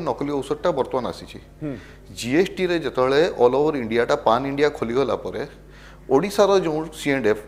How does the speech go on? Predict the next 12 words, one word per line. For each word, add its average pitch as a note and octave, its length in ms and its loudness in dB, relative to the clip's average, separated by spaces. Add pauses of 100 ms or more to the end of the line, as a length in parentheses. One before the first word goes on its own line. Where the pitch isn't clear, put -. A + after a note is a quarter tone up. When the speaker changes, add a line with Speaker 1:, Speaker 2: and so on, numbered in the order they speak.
Speaker 1:
କି D3 80 -6
ସୁପର - 300 -2
ଷ୍ଟକିଷ୍ଟ A#2 420 -4
ଯୋଉମାନେ C3 240 -4
ଅଥରାଇଜ୍ଡ C#3+ 480 2
ଅଛନ୍ତି A#2 240 -8
କମ୍ପାନୀର, G2+ 420 -8 (380)
ତାଙ୍କ A#2+ 240 -2
ପାଖରୁ E3+ 320 -2
ନ C#3 80 -4 (160)
ଆସି - 180 -6 (140)
ଯୋଉ D#3 140 0